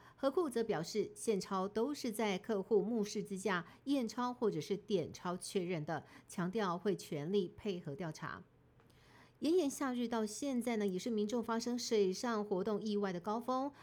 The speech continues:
卫福部公布了一百一十一年国人死因统计结果，显示去年意外溺毙或者是淹没达三百二十一人。为此，国民健康署提出了三要二不守则：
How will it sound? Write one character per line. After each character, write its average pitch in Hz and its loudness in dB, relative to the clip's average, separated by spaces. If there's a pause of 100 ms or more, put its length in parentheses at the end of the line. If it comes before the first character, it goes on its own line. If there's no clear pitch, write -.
卫 226 6
福 208 0
部 208 2
公 262 -4
布 269 -2
了 196 0
一 226 -8
百 170 -4
一 208 -4
十 233 -10
一 254 -4
年 190 0
国 196 0
人 185 0
死 170 -2
因 214 -2
统 151 -4
计 196 -2
结 160 -4
果， 175 2
显 151 -4
示 226 0 (260)
去 - -2
年 190 2
意 220 -2
外 208 0
溺 254 -2
毙 254 -2
或 196 -2
者 170 0
是 190 -2
淹 226 -2
没 269 -2
达 165 -2
三 190 -4
百 185 -6
二 202 -4
十 - -8
一 294 -2
人。 196 0 (320)
为 359 2
此， 240 0
国 208 4
民 214 2
健 247 -4
康 226 -2
署 202 -4
提 170 -4
出 202 2
了 170 2
三 214 -2
要 208 0
二 220 -2
不 208 0
守 160 -4
则： 151 -2